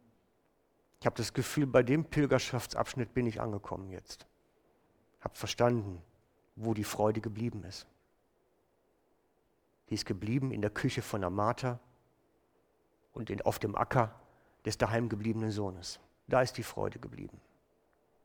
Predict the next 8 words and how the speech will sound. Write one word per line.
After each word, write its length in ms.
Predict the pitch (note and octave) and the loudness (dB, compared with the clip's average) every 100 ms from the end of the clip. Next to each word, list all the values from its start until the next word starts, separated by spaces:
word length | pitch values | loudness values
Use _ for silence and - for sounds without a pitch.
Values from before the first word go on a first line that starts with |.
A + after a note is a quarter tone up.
| _ _ _ _ _ _ _ _ - | _ _ _ _ _ _ _ _ -4
In 160 | A2 | -2
dem 220 | A2 A2 - | 0 0 -2
ich 240 | B2 - | -6 -4
muss 200 | A#2+ - | -6 -4
machen, 360 | A2+ A2 G#2+ G2+ | -4 -4 -6 -8
ich 180 | G2+ - | -10 -8
muss 220 | A2 - | -8 -10
krampfen, 520 | - G2 G2+ - G2 | -8 -8 -8 -10 -12